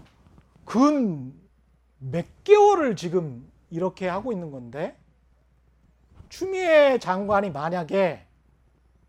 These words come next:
법무부 장관이 아니고 다른 부처의 장관이었다면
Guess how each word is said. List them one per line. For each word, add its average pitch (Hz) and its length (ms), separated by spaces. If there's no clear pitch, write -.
법무부 269 420
장관이 220 400
아니고 151 580
다른 247 360
부처의 320 320
장관이었다면 170 1500